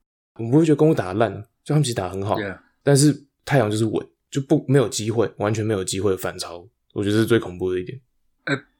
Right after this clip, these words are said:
Speaker 2: speaking of this，Chris Paul 第二场六个失误，结果太阳赢了十分，which 对我，对我从，我也觉得这个是蛮厉害的一个表现。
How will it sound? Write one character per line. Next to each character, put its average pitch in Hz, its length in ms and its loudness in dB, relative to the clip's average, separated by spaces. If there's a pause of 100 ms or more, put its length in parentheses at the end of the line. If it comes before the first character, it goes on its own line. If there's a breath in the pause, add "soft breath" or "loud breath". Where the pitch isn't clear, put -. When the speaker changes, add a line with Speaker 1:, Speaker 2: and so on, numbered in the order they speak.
(140)
Speaker 2:
speaking 175 420 0
of 143 80 2
this，Chris - 680 0
Paul 165 260 2
第 156 120 2
二 143 100 4
场 95 340 -6
六 131 200 2
个 101 100 -4
失 98 320 -4
误， 98 160 -10 (560)
结 127 140 0
果 131 100 2
太 139 140 -2
阳 110 200 0
赢 95 140 -10
了 98 100 -8
十 92 400 -2
分， 92 280 -8 (540)
which - 440 -2
对 160 140 2
我， 131 340 -2
对 156 100 -10 (140)
我 127 160 2
从， 135 300 -4
我 139 240 4
也 151 40 6
觉 113 140 -2
得 113 80 -2
这 131 160 0
个 113 100 -2
是 120 160 -6
蛮 92 320 -8 (420)
厉 107 160 -6
害 107 140 -2
的 92 80 -8
一 87 100 -12
个 90 80 -10
表 87 240 -14
现。 98 220 -14